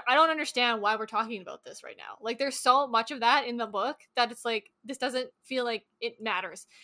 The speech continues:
And there's so much traveling between different, like, manors and whatever. And I'm just like, "Ugh." I was like,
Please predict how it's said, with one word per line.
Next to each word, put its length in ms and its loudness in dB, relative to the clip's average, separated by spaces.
And 120 -2
there's 160 0
so 160 2
much 260 -2
traveling 680 2
between 340 -4
different, 380 -4
like, 220 -4
manors 840 -4
and 120 -6
whatever. 520 0
And 440 6
I'm 140 2
just 140 -6
like, 320 4
"Ugh." 1000 0
I 140 6
was 200 0
like, 240 2